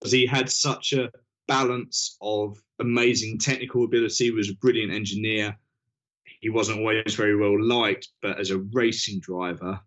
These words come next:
yeah, I think he had an amazing balance of, of, you know, that's all that mattered. And I think if you really want to be fast in any discipline, you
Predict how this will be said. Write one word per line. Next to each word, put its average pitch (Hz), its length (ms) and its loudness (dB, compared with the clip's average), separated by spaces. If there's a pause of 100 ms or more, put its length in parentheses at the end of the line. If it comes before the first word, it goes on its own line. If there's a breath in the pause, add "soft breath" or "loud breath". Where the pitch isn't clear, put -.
(140)
yeah, 90 280 -2
I 92 60 0
think 95 200 -2
he 90 80 0
had 92 140 -2
an 92 200 0
amazing 92 420 4
balance 90 340 2
of, 87 100 0 (120)
of, 87 280 0
you 101 140 0
know, 80 140 2 (440)
that's 110 280 2
all 120 100 4
that 110 80 2
mattered. 143 420 2
And 101 180 -4
I 101 60 0
think 110 240 -4
if 101 160 -2
you 101 220 0
really 104 280 4
want 98 120 0
to 98 40 2
be 95 120 2
fast 95 520 0
in 98 100 -2
any 92 260 2
discipline, 90 500 0
you 87 80 0